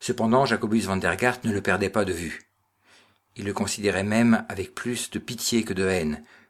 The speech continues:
tout en surveillant l'étoile du Sud, qui étincelait plus radieusement que jamais au milieu de ce désastre.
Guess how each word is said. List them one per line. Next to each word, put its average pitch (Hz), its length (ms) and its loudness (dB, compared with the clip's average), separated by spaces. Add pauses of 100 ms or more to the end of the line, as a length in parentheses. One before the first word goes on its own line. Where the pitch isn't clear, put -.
(140)
tout - 180 -10
en 98 80 -4
surveillant 95 400 -2
l'étoile 92 300 -4
du 98 100 -4
Sud, 95 400 0 (340)
qui - 180 -6
étincelait 92 520 -2
plus - 180 -8
radieusement 101 600 0
que 101 120 -4
jamais 101 380 0 (340)
au - 80 -6
milieu 98 300 0
de - 100 -2
ce - 120 -2
désastre. 78 720 -6